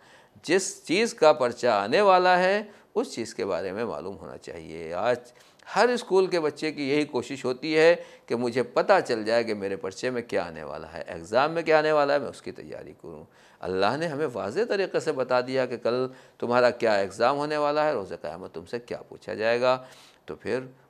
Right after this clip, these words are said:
उसकी फ़िक्र होना चाहिए। लेकिन हम उसी की फ़िक्र नहीं करते हैं, बाकी हर चीज़ की फ़िक्र करते हैं,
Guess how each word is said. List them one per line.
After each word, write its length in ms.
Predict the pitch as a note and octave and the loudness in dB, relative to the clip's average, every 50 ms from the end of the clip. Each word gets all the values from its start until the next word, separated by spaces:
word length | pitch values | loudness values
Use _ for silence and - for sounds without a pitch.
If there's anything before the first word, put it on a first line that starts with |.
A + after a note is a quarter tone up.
| _ - | _ -6
उसकी 280 | D3 C3+ - - F#2 E2+ | -6 -6 -6 -8 -8 -8
फ़िक्र 260 | - - A2+ - B2 | -6 -8 -6 -4 -2
होना 220 | B2+ C3+ C#3 C#3 C3+ | -2 0 0 0 0
चाहिए। 460 | C3+ C#3+ C#3 C#3 C#3+ D3 D3 D3+ D3 - - _ _ - | 2 2 2 2 2 2 0 0 -2 -6 -16 _ _ -10
लेकिन 360 | - G2 G2+ G2+ G#2+ A2 G#2+ G2 | -8 -6 -6 -4 -4 -6 -6 -6
हम 220 | F#2+ G2+ G2 - - | -6 -8 -8 -6 -6
उसी 280 | C#3+ C3+ C3+ - G3+ F#3+ | -8 -6 -4 -4 -4 -4
की 140 | F#3+ B2 G#2+ | -4 -6 -8
फ़िक्र 260 | - G#2 F#2+ - E2+ | -8 -8 -8 -8 -8
नहीं 180 | F2 F#2+ A2 A#2+ | -8 -8 -6 -4
करते 320 | A#2+ A#2+ A2+ - - B2+ | -4 -4 -4 -4 -4 -4
हैं, 100 | B2+ B2 | -4 -2
बाकी 260 | F#2 D2+ - - G#2+ G2 | -4 -6 -6 -6 -8 -8
हर 160 | - G2 F2+ | -6 -8 -8
चीज़ 280 | F2+ - C#3 D3 D3+ D3 | -6 -6 -4 -4 -4 -4
की 120 | D3 D3+ | -6 -6
फ़िक्र 220 | C3+ C#3+ C#3 B2+ B2+ | -4 -6 -6 -8 -4
करते 320 | B2 C#3 C3+ C3 C3+ D3 C#3+ | -2 -2 -2 -2 -2 -4 -2
हैं, 180 | C#3 C#3+ C#3+ | -2 -4 -6